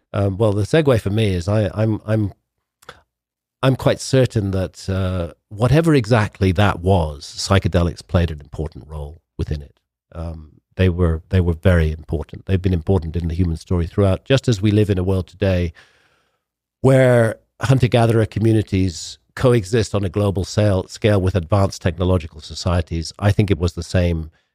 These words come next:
during the Ice Age, but just that, unlike our society, which is distant, distance itself from the shamanistic experience, I think that the lost civilization that I am trying to be an advocate of and make a case for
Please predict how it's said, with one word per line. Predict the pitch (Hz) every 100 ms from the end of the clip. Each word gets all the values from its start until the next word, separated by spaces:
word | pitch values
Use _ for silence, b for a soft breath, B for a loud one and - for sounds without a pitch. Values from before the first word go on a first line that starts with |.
| _ _
during | 95 90
the | 80 82
Ice | 82 -
Age, | - 50 - - -
but | 90 80 _
just | 104 -
that, | 95 90 104 -
unlike | 104 117 107 101
our | 110 113
society, | - 92 90 87 -
which | 87 78
is | 92 80 _
distant, | 120 - - 78 _ _ _ _ _
distance | 95 - - 92 - - -
itself | 90 - - 90 80 - _ _ _ _
from | - 101
the | 95
shamanistic | - 90 90 85 - 85
experience, | 76 - 107 98 90 80 -
I | 110
think | 113 - 92 80
that | 87 -
the |
lost | 95 98 -
civilization | - 101 92 90 92 92 - 85 80 _ _ _ _
that | 98 90 _ _ _ _ _ _ -
I | 120 135
am | 127
trying | 107 - 123 127 123
to | -
be | 95 110
an |
advocate | 95 110 104 - 87
of | 95 92
and | 85
make | 92 101 95
a |
case | - _ 110 113 98 -
for | - - 82 76 69 _